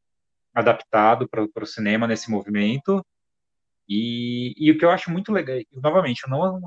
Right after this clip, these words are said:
eu não revi o filme, ele não tá muito fresco na minha memória, mas eu acho que o Dark Water é um, é um, é um exemplo legal da gente trazer justamente porque ele mostra aquilo que eu falei no comecinho do programa, de como pra, pra esse movimento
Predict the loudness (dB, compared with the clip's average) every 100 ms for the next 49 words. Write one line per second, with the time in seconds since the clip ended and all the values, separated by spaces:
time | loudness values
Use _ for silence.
0 | -8 -4 -2 -2 -4 -2 0 0 -4 -6
1 | -4 -4 -4 -6 -4 -4 -4 -8 -8 -4
2 | -4 -6 -6 -2 -2 -2 -2 0 -2 -4
3 | _ _ _ _ _ _ _ -4 -2 -2
4 | -4 -8 2 2 2 0 2 2 2 2
5 | -2 -6 _ -6 -6 -8 _ _ _ _
6 | _ -2 0 0 -2 0 0 2 2 2
7 | 0 -4 -10 -14 -8 -6 -4 -6 -4 -6
8 | -6 -8 -12 -8 -4 -2 -4 -2 -4 -4
9 | _ -6 -4 -6 -2 0 2 2 -2 -2
10 | -4 -4 -6 -4 -4 -2 -4 -4 -8 -8
11 | -4 0 0 -2 -6 _ -4 0 0 -2
12 | -2 -2 -2 -4 -4 -4 -2 0 0 -2
13 | -8 -12